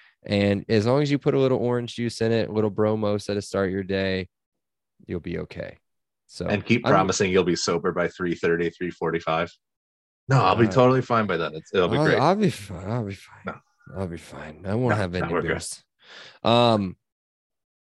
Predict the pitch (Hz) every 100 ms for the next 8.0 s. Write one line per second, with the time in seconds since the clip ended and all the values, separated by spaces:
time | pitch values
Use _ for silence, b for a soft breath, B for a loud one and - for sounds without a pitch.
0 | _ _ _ _ - 127 147 131 98 85
1 | 85 73 78 67 58 - 95 85 73 69
2 | 64 - - 92 80 78 71 - B B
3 | B B 95 101 - 82 87 85 76 71
4 | 76 71 76 - _ - B B B B
5 | B - - - 107 110 110 107 98 -
6 | _ _ _ _ - - 147 160 - _
7 | 113 120 147 - 117 113 131 117 120